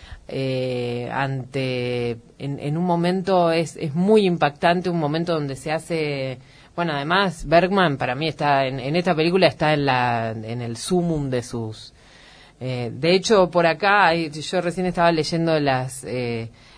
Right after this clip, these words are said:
las anotaciones de Bergman en el libro Imágenes, que tiene anotaciones de todas las películas, y él dice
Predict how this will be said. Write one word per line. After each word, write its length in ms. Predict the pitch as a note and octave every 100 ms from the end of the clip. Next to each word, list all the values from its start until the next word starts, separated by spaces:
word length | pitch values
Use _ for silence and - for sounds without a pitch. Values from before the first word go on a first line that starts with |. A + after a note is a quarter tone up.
| _
las 180 | C3+ C#3
anotaciones 600 | C#3+ C#3+ C#3 E3+ D#3+ D#3+
de 120 | D3
Bergman 500 | D3+ D#3 D#3+ D#3 D3
en 120 | C3+
el 120 | C3
libro 240 | C3 D3+ D3+
Imágenes, 560 | C#3+ D#3+ E3 - D3+
que 120 | C#3+ A#2+
tiene 180 | C#3
anotaciones 480 | C#3+ C3+ B2 C3 D3
de 80 | D3
todas 180 | D3+ D3+
las 120 | D#3
películas, 640 | E3+ E3+ E3+ F3 F3 F3 - - - - - -
y 140 | E3
él 200 | E3+ F3
dice 600 | G3 G3 - F#3+ F#3+ G#3+